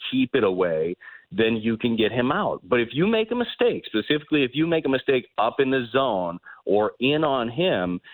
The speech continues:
he's making you pay for it right now. And throughout the year, we knew that he crushed lefties, and the, the way that the Dodgers deployed him last year told you, uh, told you that was gonna work. And that has remained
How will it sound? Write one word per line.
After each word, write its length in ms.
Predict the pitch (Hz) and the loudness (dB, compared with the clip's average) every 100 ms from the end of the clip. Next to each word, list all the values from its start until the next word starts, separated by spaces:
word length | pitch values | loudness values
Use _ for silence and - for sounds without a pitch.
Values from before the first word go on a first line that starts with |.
| - - | -12 -2
he's 180 | 160 | 2
making 300 | 160 196 220 | 2 0 0
you 80 | 226 | -2
pay 260 | - 175 233 | 0 -2 0
for 200 | 135 104 | 2 2
it 60 | 92 | 2
right 220 | 98 90 | 0 0
now. 260 | 92 87 92 | 0 0 0
And 380 | 98 110 107 - | 0 -2 -2 -4
throughout 340 | 123 151 233 180 | -2 0 -2 -2
the 60 | |
year, 300 | 117 127 135 | 0 0 0
we 140 | 107 113 | 0 0
knew 260 | 117 139 | 0 0
that 140 | 123 110 | 0 -4
he 80 | |
crushed 340 | - 117 113 - | 0 0 0 0
lefties, 500 | 101 87 - 110 120 | 0 0 -2 -2 0
and 180 | 113 110 | -2 -2
the, 100 | 120 120 | -4 -2
the 80 | 123 | 0
way 180 | 113 135 156 | 2 2 0
that 140 | - | -2
the 80 | 123 - | 0 2
Dodgers 480 | 104 143 156 107 - | 2 0 -4 -8 -6
deployed 360 | 101 120 110 | -2 2 2
him 180 | 110 117 | 0 -2
last 280 | 113 147 185 | -2 -4 -4
year 220 | 110 98 92 | 0 0 0
told 280 | 139 165 151 | 0 0 0
you, 220 | 120 104 - - - | -2 -2 -4 -16 -2
uh, 140 | 107 | 0
told 320 | 98 143 175 139 | 2 0 0 0
you 140 | 107 | 0
that 200 | 107 110 | 0 0
was 140 | 113 | -2
gonna 140 | 110 113 | -2 0
work. 260 | 98 80 | 0 0
And 100 | 113 | 0
that 120 | 131 160 | 0 0
has 160 | 139 | 0
remained 360 | 147 135 131 | 0 0 0